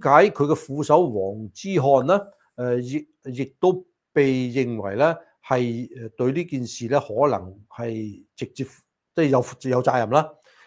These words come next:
咁，呃，呃，有人就講緊咁樣下，因為黃之漢曾經被公開質疑過話佢忠誠度有問題，最重要咧就係，呃，話佢同埋佢嘅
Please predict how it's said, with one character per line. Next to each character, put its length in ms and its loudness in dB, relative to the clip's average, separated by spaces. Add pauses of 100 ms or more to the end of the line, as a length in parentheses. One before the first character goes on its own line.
(120)
咁， 260 -2 (140)
呃， 240 -10 (240)
呃， 720 -6 (240)
有 200 4
人 80 2
就 80 -4
講 200 -4
緊 180 2
咁 160 -6
樣 180 -2
下， 300 -2
因 100 0
為 100 0
黃 100 -6
之 80 -2
漢 360 0
曾 200 -18
經 180 -6
被 220 -2
公 200 -6
開 140 4
質 240 -2
疑 140 -20
過 200 -2
話 140 0
佢 240 -4
忠 180 -4
誠 220 -10
度 160 -8
有 100 -6
問 220 -8
題， 420 -16 (380)
最 140 2
重 200 0
要 140 2
咧 100 4
就 120 4
係， 120 0 (440)
呃， 260 -4
話 220 4
佢 560 0 (320)
同 160 -8
埋 100 -4
佢 300 2
嘅 100 -6